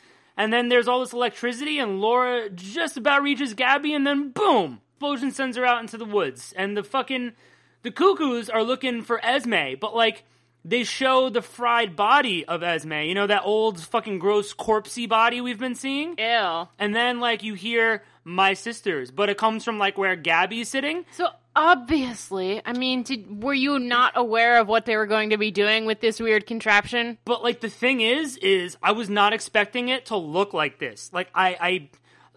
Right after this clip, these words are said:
Speaker 1: I, okay, so I figure maybe her facial expression might change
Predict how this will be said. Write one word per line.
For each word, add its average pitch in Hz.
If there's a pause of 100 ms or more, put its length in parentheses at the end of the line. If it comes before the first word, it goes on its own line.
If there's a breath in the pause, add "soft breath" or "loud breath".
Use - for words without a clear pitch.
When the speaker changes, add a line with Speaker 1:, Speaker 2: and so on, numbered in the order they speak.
(100)
Speaker 1:
I, 247
okay, 180
so 240
I 233
figure 254
maybe 202 (280)
her 208
facial 208
expression 160
might 160
change 143